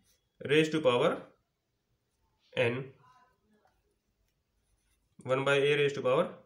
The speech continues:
n is equal to one by m। ओके, अब हम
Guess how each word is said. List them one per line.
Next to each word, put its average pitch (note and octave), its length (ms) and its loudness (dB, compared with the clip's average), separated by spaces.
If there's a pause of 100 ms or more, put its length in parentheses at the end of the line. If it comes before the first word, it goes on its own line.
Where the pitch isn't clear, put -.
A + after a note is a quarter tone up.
(200)
n D#3 180 2
is C3+ 140 0
equal B2+ 320 0
to D#3+ 140 -2 (520)
one C#3 340 -2
by C3 160 4 (880)
m। G#2+ 300 -2 (3000)
ओके, D#3 200 -2 (2500)
अब F3 120 6
हम F#3+ 200 4